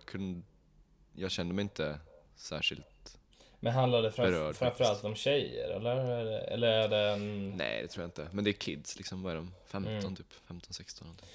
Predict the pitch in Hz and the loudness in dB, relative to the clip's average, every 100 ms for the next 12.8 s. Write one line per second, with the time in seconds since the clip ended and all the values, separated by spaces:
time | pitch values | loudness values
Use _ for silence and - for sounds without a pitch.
0 | - - 143 151 156 156 143 139 107 135 | -18 0 4 6 6 6 6 6 6 6
1 | 147 131 120 110 98 - 101 - 110 98 | 4 4 2 2 -4 -6 -8 0 2 2
2 | 95 - - 107 - 110 107 110 104 101 | -2 -8 -6 -6 -4 -4 -2 -2 0 0
3 | 101 107 98 95 98 120 101 - 113 101 | 0 0 2 2 0 -2 -2 0 2 4
4 | 98 101 95 95 92 107 104 101 101 95 | 4 2 0 0 -2 -2 -4 -8 -6 -6
5 | - 92 95 98 104 92 92 113 113 98 | -2 0 0 -2 -2 -2 -2 0 0 0
6 | 98 92 98 101 101 90 90 98 123 - | -4 -4 -2 -2 -4 -4 -4 0 0 0
7 | - _ 113 127 127 120 120 120 101 82 | -6 _ 4 8 8 6 0 0 2 2
8 | 92 104 92 85 85 98 95 95 90 95 | 0 -2 -2 -2 -6 -6 -2 0 0 -2
9 | 90 80 - 78 78 76 - - _ - | -4 -6 -6 -4 -4 -6 -12 -20 _ -10
10 | 87 78 - 123 135 131 135 139 135 _ | -8 -8 -10 -4 -2 0 0 -2 -8 _
11 | _ _ _ _ - - 78 - - 82 | _ _ _ _ -14 -10 -10 -10 -12 -12
12 | - 87 80 76 69 - 69 | -8 -6 -4 -6 -8 -8 -10